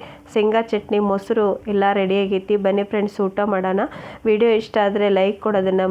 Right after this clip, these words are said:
ಮರಿಬೇಡ್ರಿ ಫ್ರೆಂಡ್ಸ್. ನೋಡಿ, ಸಿಕ್ಕಾಪಟ್ಟೆ ಕೋಲ್ಡ್ ಇದೆ ಫ್ರೆಂಡ್ಸ್. ಈಗ ವಾತಾವರಣನೇ ಸರಿ ಇಲ್ಲ. ಎರಡು ದಿವಸ ಬಿಸಿಲು ಬೀಳುತ್ತೆ, ಎರಡು ದಿವಸ ಮಳೆ ಬರುತ್ತೆ, ಹಾಗಾಗಿ ತುಂಬ ಜನರಿಗೆ ಜ್ವರ, ಶೀತ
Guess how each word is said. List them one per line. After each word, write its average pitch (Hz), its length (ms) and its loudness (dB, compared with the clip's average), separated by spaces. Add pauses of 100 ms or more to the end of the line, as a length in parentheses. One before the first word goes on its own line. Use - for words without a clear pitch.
ಮರಿಬೇಡ್ರಿ 185 580 0
ಫ್ರೆಂಡ್ಸ್. 202 340 -2 (720)
ನೋಡಿ, 214 220 2 (1800)
ಸಿಕ್ಕಾಪಟ್ಟೆ 214 680 -4 (120)
ಕೋಲ್ಡ್ 208 240 2
ಇದೆ 202 120 0 (120)
ಫ್ರೆಂಡ್ಸ್. 196 340 -2 (220)
ಈಗ 185 160 0 (160)
ವಾತಾವರಣನೇ 190 640 0 (100)
ಸರಿ 185 280 0
ಇಲ್ಲ. 190 120 0 (200)
ಎರಡು 175 180 0
ದಿವಸ 202 160 -4 (160)
ಬಿಸಿಲು 226 320 0
ಬೀಳುತ್ತೆ, 208 380 0
ಎರಡು 190 180 0
ದಿವಸ 190 180 -4 (120)
ಮಳೆ 175 180 0 (120)
ಬರುತ್ತೆ, 180 340 0 (100)
ಹಾಗಾಗಿ 180 580 0 (540)
ತುಂಬ 214 340 0 (140)
ಜನರಿಗೆ 214 400 0 (100)
ಜ್ವರ, 190 220 2 (180)
ಶೀತ 196 320 -6